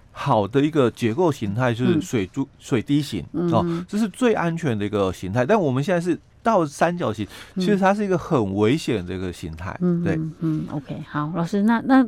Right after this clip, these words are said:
Speaker 2: 除了这个产检假，
Speaker 1: 呃。
Speaker 2: 现在在讨论要，
Speaker 1: 对。
Speaker 2: 要增加嘛，
Speaker 1: 对。
Speaker 2: 对不对？
Speaker 1: 那另外还有一个哦，
Speaker 2: 是什么？
Speaker 1: 哦，就是我，因为我们这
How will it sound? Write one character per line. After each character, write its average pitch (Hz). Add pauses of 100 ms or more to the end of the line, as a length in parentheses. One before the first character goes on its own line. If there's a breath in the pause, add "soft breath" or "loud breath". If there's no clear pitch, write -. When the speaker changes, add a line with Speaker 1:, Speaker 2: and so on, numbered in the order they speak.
(140)
Speaker 2:
除 247
了 254
这 233
个 220
产 196
检 190
假， 165 (280 soft breath)
Speaker 1:
呃。 131
Speaker 2:
现 247
在 190
在 208
讨 -
论 165 (480)
要， 185
Speaker 1:
对。 220
Speaker 2:
要 185
增 165
加 156
嘛， 151
Speaker 1:
对。 123
Speaker 2:
对 170
不 -
对？ 170
Speaker 1:
那 190 (140)
另 240
外 240
还 151
有 185
一 135
个 143
哦， 147
Speaker 2:
是 -
什 139
么？ -
Speaker 1:
哦， 123
就 156
是 151
我， - (120)
因 185
为 185
我 117
们 127
这 180